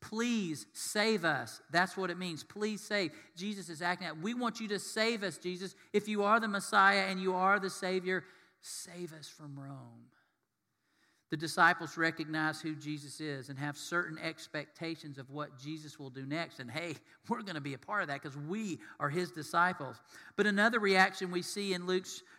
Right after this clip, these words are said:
recording is that, that the religious leaders are there and see all this going on, and they're going, "Teacher, rebuke your disciples. Don't let them say you're the Messiah because you're not." And Jesus goes, "Are you kidding me? Are we doing this again?" We've been over this over and over again. We know you don't believe.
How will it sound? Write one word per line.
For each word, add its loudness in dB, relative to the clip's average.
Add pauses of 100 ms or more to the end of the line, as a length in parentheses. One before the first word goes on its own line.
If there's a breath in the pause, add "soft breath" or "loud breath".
recording 2
is -2
that, -2 (240 loud breath)
that 0
the -2
religious 0
leaders 0
are -6
there 2
and -4
see -4
all 4
this -6
going -4
on, -2
and -6
they're -2
going, -2
"Teacher, 2 (220 loud breath)
rebuke 8
your 6
disciples. 4
Don't 2
let 6
them 0
say 0
you're 0
the -2
Messiah 2
because -4
you're -4
not." -2
And -8
Jesus -12
goes, -14
"Are -12
you -14
kidding -12
me? -14
Are -12
we -14
doing -12
this -12
again?" -14 (1400)
We've 0
been 0
over 2
this -6
over -2
and -2
over -4
again. -4
We -6
know -2
you -8
don't -6
believe. -4